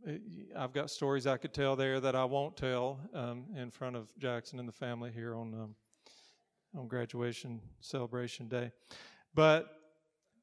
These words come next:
great family, great friends of ours. We're very proud of Jackson. He's graduating from Upson Lee High School as an honor graduate,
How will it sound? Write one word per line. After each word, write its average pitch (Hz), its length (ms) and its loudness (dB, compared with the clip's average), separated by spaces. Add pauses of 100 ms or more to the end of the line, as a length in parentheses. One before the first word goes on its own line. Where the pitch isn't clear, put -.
(260)
great 156 240 4
family, 156 380 0
great 147 280 4
friends 151 360 0
of 127 100 2
ours. 147 460 8
We're 131 100 -2
very 151 260 6
proud 147 340 6
of 131 100 -2
Jackson. 143 420 2
He's 135 180 -2
graduating 143 540 4
from 170 180 -6
Upson 160 340 2
Lee 151 120 2
High 143 200 4
School 151 360 2
as 131 140 4
an 143 80 0
honor 147 300 2
graduate, 143 600 2